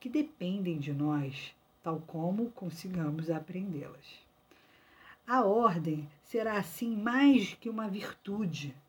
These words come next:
o resultado de muitas virtudes que refletirão a vontade de ajustar-nos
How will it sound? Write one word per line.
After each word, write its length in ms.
o 60
resultado 920
de 160
muitas 600
virtudes 840
que 120
refletirão 1000
a 140
vontade 720
de 180
ajustar-nos 1080